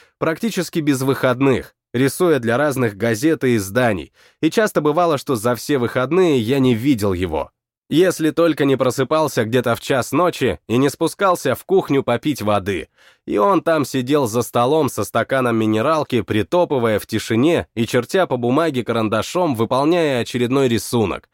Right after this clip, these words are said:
который надо было сдать к утру. Он поднимал на меня взгляд, улыбался и говорил: «Ночный Марик», что означает «сова» или «полуночник» по-польски. И тогда я обнимал его,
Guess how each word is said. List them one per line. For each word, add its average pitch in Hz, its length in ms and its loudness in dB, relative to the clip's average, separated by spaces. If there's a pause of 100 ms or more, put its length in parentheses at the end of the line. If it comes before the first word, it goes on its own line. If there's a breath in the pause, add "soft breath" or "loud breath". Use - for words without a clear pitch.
(280 loud breath)
который 180 400 0
надо 156 260 0
было 110 220 0
сдать 95 320 -4
к - 80 -14
утру. 78 400 -6 (840)
Он 113 240 2
поднимал 135 480 2
на 131 80 0
меня 127 280 0
взгляд, 120 480 -4
улыбался 127 640 0
и 120 60 0
говорил: 123 560 0 (140)
«Ночный 160 480 -2
Марик», 123 500 -2 (160)
что 202 220 -2
означает 123 640 0
«сова» 117 500 -2
или 101 160 -2
«полуночник» 123 800 0
по-польски. 104 680 -4 (440 soft breath)
И 120 100 -2
тогда 156 320 -2
я 143 200 2
обнимал 113 480 2
его, 78 360 -8